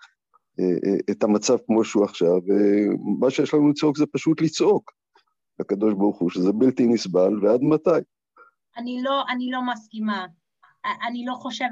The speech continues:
Speaker 2: שזה מה שהרב זקס אומר.
Speaker 1: אני,
Speaker 2: כי,
Speaker 1: לא,
Speaker 2: כי
Speaker 1: אני,
Speaker 2: זה
Speaker 1: אני,
Speaker 2: הופך
Speaker 1: אני,
Speaker 2: את הבן
Speaker 1: אני
Speaker 2: אדם למ-, למישהו מאוד מאוד פסיבי, וזה, זה ממש, ממש לא היה התפיסה שלו.
Speaker 1: לא, אני, אני, אני משיג על התפיסה שלו, אני אומר מתוך הדברים ש-,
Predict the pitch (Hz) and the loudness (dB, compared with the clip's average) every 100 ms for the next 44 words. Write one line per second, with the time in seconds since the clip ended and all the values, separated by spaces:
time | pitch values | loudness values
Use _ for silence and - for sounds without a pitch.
0 | 226 220 214 220 220 214 208 - 208 202 | -8 -10 -6 -4 -2 -2 -4 -6 -10 -8
1 | 202 170 190 - 196 190 185 175 170 _ | -12 -10 -12 -12 -12 -10 -8 -10 -14 _
2 | _ _ _ _ _ _ _ _ _ _ | _ _ _ _ _ _ _ _ _ _
3 | _ _ - 95 104 104 131 185 196 294 | _ _ -2 0 4 4 6 4 4 4
4 | 302 285 311 302 349 339 311 302 294 269 | 2 2 0 0 0 -2 -2 0 0 -2
5 | 277 285 269 254 254 247 240 262 285 302 | -2 -4 -4 -6 -6 -6 -4 -4 -4 -8
6 | 262 247 247 247 240 220 - 214 - 254 | -10 -8 -8 -6 -8 -10 -14 -18 -14 -12
7 | 233 320 349 349 _ _ _ _ _ _ | -4 -2 -2 -6 _ _ _ _ _ _
8 | 190 185 220 254 247 247 220 226 233 226 | -14 -8 -4 0 0 -2 -6 -8 -4 -4
9 | 240 247 294 294 254 254 254 254 254 254 | -4 -2 -2 -4 -8 -6 -8 -6 -4 -4
10 | 240 226 _ 214 233 247 - 185 175 185 | -4 -8 _ -14 -8 -8 -8 -8 -10 -12
11 | _ _ _ _ _ _ _ _ _ 87 | _ _ _ _ _ _ _ _ _ -2
12 | 87 110 107 110 135 101 135 135 - 214 | 2 4 4 4 4 4 4 4 2 4
13 | 208 117 - - 95 - 90 92 127 127 | 4 2 0 0 0 2 2 4 4 6
14 | 156 135 107 156 156 143 107 117 151 | 6 4 4 2 2 0 2 2 4